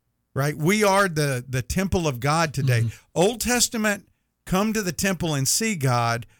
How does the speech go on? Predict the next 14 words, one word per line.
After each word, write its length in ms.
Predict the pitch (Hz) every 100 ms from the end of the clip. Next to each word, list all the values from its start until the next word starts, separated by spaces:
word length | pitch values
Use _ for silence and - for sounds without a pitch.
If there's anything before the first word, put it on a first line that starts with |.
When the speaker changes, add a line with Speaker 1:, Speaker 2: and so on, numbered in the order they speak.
| _ -
Speaker 1:
New 220 | 147 247
Testament, 720 | 247 196 175 - 160 156 156 _ _ _
you 260 | 139 180 170
are 180 | 180 208
the 120 | 165
temple, 440 | - 160 - 151
go 280 | 123 151 160
and 200 | 139 120
be 180 | 165 185
God 360 | 147 139 135
out 200 | 135 139 139
in 100 | 131
the 80 | 120
community. 680 | 151 143 185 175 110 104